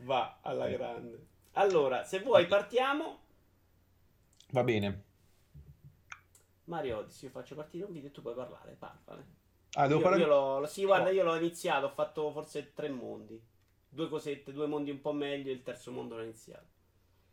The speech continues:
Speaker 2: Ma quante lune hai fatto finora, più o meno?
Speaker 1: Una quarantina, quaranta, cinquanta
Speaker 2: Quaranta.
Speaker 1: forse, sì, poca roba.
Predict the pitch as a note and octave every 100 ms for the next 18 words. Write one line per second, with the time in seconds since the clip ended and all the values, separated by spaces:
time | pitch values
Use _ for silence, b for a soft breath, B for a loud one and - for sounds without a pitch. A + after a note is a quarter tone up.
0 | _ - A2 C3+ C3 C3+ C#3 C3 A#2+ G#2+
1 | G2 - - - - - - - G#2 G2+
2 | F#2 G#2 G#2 b b b b - C3+ D3
3 | D3+ D3 E3+ D3 C3+ C#3 - C3+ C#3+ C3+
4 | C#3 C#3 - C3 A#2+ A#2+ A2+ A2+ A2 G2
5 | A2+ G#2+ A2 - - A#2 G#2 F#2+ F#2+